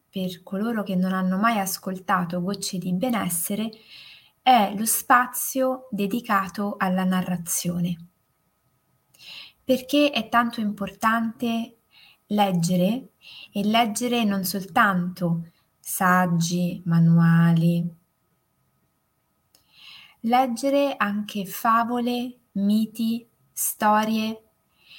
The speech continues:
ci mette in una posizione tale grazie alla quale noi possiamo nutrirci di strategie, di riflessioni,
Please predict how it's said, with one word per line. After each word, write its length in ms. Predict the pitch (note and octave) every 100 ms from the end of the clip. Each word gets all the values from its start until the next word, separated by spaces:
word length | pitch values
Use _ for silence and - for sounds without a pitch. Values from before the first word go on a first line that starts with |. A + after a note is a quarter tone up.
| -
ci 160 | - B3+
mette 320 | C4+ D4 -
in 100 | G#3+
una 220 | G3+ G3
posizione 920 | E3+ C4+ C#4+ C#4+ C#4+ - - A#3 A#3+ B3
tale 580 | A3+ F#3 F#3 A3 C4 _ - - - _ _ - - _ _ _ _ _ _
grazie 480 | - A#3+ C#4 C#4 -
alla 200 | G#3 G#3+
quale 420 | G#3+ B3+ C4+ C#4+
noi 180 | C4 A3
possiamo 960 | G#3 A3 - - A#3+ F#3 F3+ E3+ E3+ - _
nutrirci 1000 | G3+ G#3+ G#3 B3 C4+ - - D4 D#4 - _ _ _ _ _ _ _ - -
di 180 | - A3
strategie, 1000 | - - A3 G#3+ F#3+ F3+ F#3+ F3+ F3 - - _ _ _ _ _ _ _ _ - - - -
di 280 | G3+ A#3+ A#3+
riflessioni, 1000 | A#3 G#3+ G#3 - - F#3+ F3+ F3 F3+